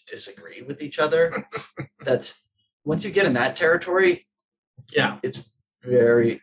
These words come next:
Speaker 1: it's bad news. And I feel like we are in that territory now.
Speaker 2: Yeah. Well, this looks like a good spot for a break. When we come back, I wanna touch on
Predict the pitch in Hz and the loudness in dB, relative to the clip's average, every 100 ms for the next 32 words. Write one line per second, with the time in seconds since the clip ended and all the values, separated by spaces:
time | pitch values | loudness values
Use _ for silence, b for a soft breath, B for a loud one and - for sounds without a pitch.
0 | _ _ 127 - - 117 117 95 117 113 | _ _ -6 -4 0 2 0 -2 -4 -4
1 | - - - 110 104 98 _ _ _ _ | -4 -6 -6 -10 -14 -16 _ _ _ _
2 | - 110 - 160 170 143 113 - - _ | -12 -10 -6 0 4 4 2 -2 -12 _
3 | _ _ _ _ _ _ _ _ _ - | _ _ _ _ _ _ _ _ _ -2
4 | 120 110 110 123 - - - 76 - - | 2 4 4 2 0 -4 -10 -10 -12 -12
5 | 64 - - _ - - - _ b b | -14 -16 -20 _ -18 -18 -18 _ b b
6 | b b _ 156 214 220 214 220 160 143 | b b _ 2 4 4 2 2 2 0
7 | 170 - 170 170 127 - 160 147 139 - | 0 2 0 2 2 4 4 4 2 -2
8 | 135 156 165 165 160 175 165 170 175 - | -4 -2 -2 0 2 2 2 2 0 0
9 | 285 - 240 185 | 0 0 0 0